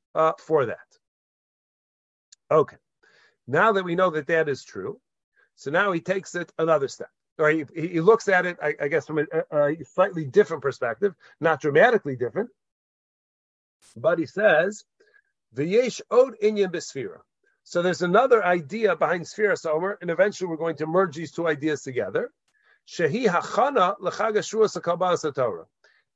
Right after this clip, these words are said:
And that is also another idea that Shavuos is, that Sfiras Omer is a time to prepare for Shavuos and Kabbalas HaTorah and the receiving of the Torah.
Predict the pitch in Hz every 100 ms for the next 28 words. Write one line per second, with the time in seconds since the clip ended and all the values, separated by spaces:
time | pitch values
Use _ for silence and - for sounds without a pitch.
0 | - 160 185 240 214 160 208 240 - 185
1 | 175 196 240 226 185 170 139 190 208 151
2 | 175 - _ _ _ - 110 127 208 185
3 | 165 180 _ _ - - 160 226 226 180
4 | - 202 214 180 165 202 185 - _ -
5 | 170 - - 254 220 - 208 220 180 156
6 | 165 - 214 208 180 - 170 - 165 -
7 | 220 277 196 143 175 202 _ _ _ _
8 | - 226 202 175 - - - 156 214 285
9 | 247 - _ 220 233 196 190 190 214 202
10 | - 170 190 196 196 180 175 151 196 175
11 | 170 147 147 135 113 82